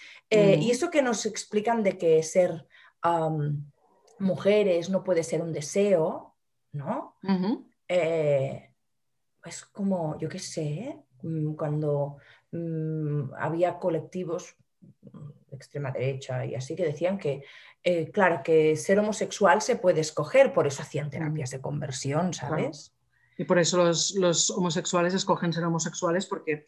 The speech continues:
Speaker 2: su vida es mucho más fácil siendo
Speaker 1: Exacto,
Speaker 2: homosexuales.
Speaker 1: exacto,
Speaker 2: Está
Speaker 1: claro, es,
Speaker 2: clarísimo.
Speaker 1: claro. Ser trans tampoco se elige, es decir, alguien que sea trans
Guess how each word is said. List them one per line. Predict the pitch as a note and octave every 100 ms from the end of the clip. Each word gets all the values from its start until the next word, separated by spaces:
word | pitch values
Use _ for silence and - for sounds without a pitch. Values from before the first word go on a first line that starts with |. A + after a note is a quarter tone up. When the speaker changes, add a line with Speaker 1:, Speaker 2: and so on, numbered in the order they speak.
| -
Speaker 2:
su | - F#3
vida | E3+
es | E3 F3+
mucho | G#3+ D#3+
más | C3 -
fácil | E3+ G3+ D#3
siendo | D#3 D3+ C#3
Speaker 1:
Exacto, | C#3+ C#3+ - F#3 D3+
Speaker 2:
homosexuales. | G3 - - -
Speaker 1:
exacto, | D3 - D3+ - - D3
Speaker 2:
Está | E3
Speaker 1:
claro, | E3+ F#3 D#3+
es, | D3+
Speaker 2:
clarísimo. | D3+ C#3 - -
Speaker 1:
claro. | F#3 G3 E3+ D#3 - - -
Ser | - B3
trans | - F#3 A3 -
tampoco | G3 G3 F#3 G3+
se | G3 G3+
elige, | E3 G3+ F3+
es | E3
decir, | F3+ G3 F3+
alguien | F#3 F#3 A#3 A#3
que | G3+ F3+
sea | - F#3 F#3
trans | E3 C#3+ G#3+ A#3